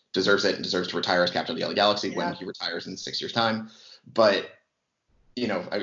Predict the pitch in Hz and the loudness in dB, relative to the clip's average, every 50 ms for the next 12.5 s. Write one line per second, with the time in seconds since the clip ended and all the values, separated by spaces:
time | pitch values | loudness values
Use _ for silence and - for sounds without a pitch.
0 | - - 71 90 92 92 - - 90 87 92 90 87 82 78 82 85 87 87 - | -4 -4 -4 -4 -4 -6 -8 -6 -6 -4 -2 -2 -4 -4 -4 -2 -2 -2 -2 -2
1 | 85 - - 85 87 90 - 87 85 85 85 87 90 - - - - - 120 - | -6 -6 -6 -6 -6 -4 -4 -4 -4 -4 -4 -2 -2 0 2 2 4 4 6 4
2 | 117 - - - - 110 - - - - - 196 202 196 190 196 190 220 - 269 | 4 2 0 -2 -2 -4 -4 -8 -16 -2 2 4 6 6 6 4 2 0 -4 -6
3 | - _ _ _ _ _ _ _ 104 117 196 208 - - - - _ _ - - | -10 _ _ _ _ _ _ _ 2 2 2 2 0 -6 -14 -18 _ _ -6 -6
4 | - - - 185 220 220 214 - - 104 101 101 110 107 104 101 95 92 95 95 | -6 -2 -2 0 0 0 -2 -2 -2 -2 0 0 0 0 0 2 0 0 0 -2
5 | - - 101 101 - 98 95 95 95 - - - 151 180 185 - - - - _ | -2 -2 -4 -2 0 0 0 0 -2 -4 -8 -8 -8 -6 -6 -6 -6 -8 -8 _
6 | _ _ _ _ _ _ - - 98 - 98 92 85 - - - 80 - 92 92 | _ _ _ _ _ _ -2 -2 0 2 2 0 0 2 0 -2 -2 -2 -2 -2
7 | 92 85 - - - _ _ _ _ _ - 104 101 98 95 95 92 95 95 90 | -2 -4 -4 -10 -16 _ _ _ _ _ -2 -2 0 2 2 2 2 0 0 4
8 | - 107 - - - - - - - - _ _ - 135 120 110 - - - - | 4 2 2 2 -4 -12 -14 -16 -18 -20 _ _ 2 2 2 2 -4 -12 -16 -10
9 | - - 185 202 202 185 139 135 139 123 131 120 104 107 98 90 - - - 101 | 2 4 4 6 6 4 4 4 4 4 4 2 2 2 2 0 0 -2 0 4
10 | 120 117 110 101 107 113 110 107 110 101 98 95 - - 101 101 - 95 92 92 | 6 8 8 6 4 0 -2 -2 -2 -2 -4 -4 -2 -2 -2 -2 0 -2 -2 0
11 | 92 95 95 95 92 - 104 104 101 101 98 101 98 90 92 - - - _ _ | 0 0 0 0 0 2 0 0 2 0 0 0 -2 -2 -4 -8 -12 -16 _ _
12 | _ _ _ _ _ - 64 85 - | _ _ _ _ _ -8 -8 -8 -8